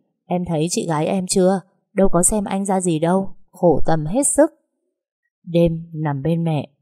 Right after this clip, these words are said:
ôm lấy mẹ, Ngọc lắng lòng khi nghe mẹ nói, "Ngọc, có phải Nam có tình cảm với con đúng không?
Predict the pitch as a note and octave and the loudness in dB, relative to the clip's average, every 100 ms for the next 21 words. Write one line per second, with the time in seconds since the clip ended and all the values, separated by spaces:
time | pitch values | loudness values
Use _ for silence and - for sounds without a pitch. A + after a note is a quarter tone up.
0 | _ _ F#3 F3+ E3 D#3 G3+ F3+ B2+ - | _ _ 0 2 2 0 0 -2 -4 -10
1 | _ _ _ - D#3 - D#3 F#3 A3+ E3 | _ _ _ -4 -4 -2 -4 -2 -2 -2
2 | C#3+ - F#3 F3 E3 D#3+ C#3 D3+ D3+ G3+ | -6 -6 -4 -2 -2 -4 -4 -4 -4 -4
3 | B3 _ _ _ _ _ _ E3+ C#3+ - | -10 _ _ _ _ _ _ -4 0 0
4 | - - - _ _ _ _ _ - F#3 | -4 -16 -20 _ _ _ _ _ -4 0
5 | F#3 C#3 D#3+ D#3+ D#3+ F3 - - E3+ - | -2 -2 -4 -6 -6 -10 -14 -2 -2 0
6 | E3 C#3 D#3 C#3 C#3+ F#3 F3+ E3+ F3+ - | -2 -2 -6 -4 -4 -2 -2 -2 -4 -2
7 | F#3 | -2